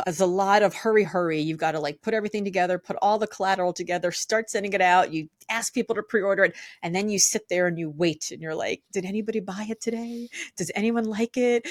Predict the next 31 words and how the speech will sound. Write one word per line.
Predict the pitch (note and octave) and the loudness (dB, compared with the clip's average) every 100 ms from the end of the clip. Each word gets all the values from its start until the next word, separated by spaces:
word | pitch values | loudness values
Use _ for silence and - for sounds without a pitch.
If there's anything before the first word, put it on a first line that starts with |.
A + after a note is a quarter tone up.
| - | -8
You | - F#3 | -2 2
get | A3+ | 4
an | G#3+ A3+ | 4 0
email | A3 A#3 | 2 2
from | - G#3+ | 2 0
somebody | - G#3+ A3+ A#3 | 0 2 2 4
that | F#3+ - | 2 2
says, | G3+ F#3 F3 F3 - | 0 2 2 0 -4
"I | F#3+ | 0
read | A3 A3 | 2 4
your | A#3+ | 4
book," | A#3 A3+ A3 | 6 6 6
and | |
you're | G#3 | 2
like, | G3+ G#3+ | 4 4
"Should | G#3+ - | 2 2
I | C#4+ - | 2 4
open | B3+ - F4 | 0 2 0
it? | F4 | 4
I'm | C#4+ B3+ | 4 4
not | D4+ D4 - | 0 -2 -2
sure. | - D#4+ G4 F#4 | -2 0 2 4
I'm | D4 D#4+ | 2 0
scared. | - - D4+ D#4+ F#4 F4+ E4 | -6 0 2 4 6 6 6
I, | D4 | 4
you | D4 C#4+ | 4 2
know, | C#4 C#4 D4 | 4 6 8
like, | D4+ C#4 | 6 4
I | D4 | 2
don't | D4 | 2
know." | D4 D4+ | 4 4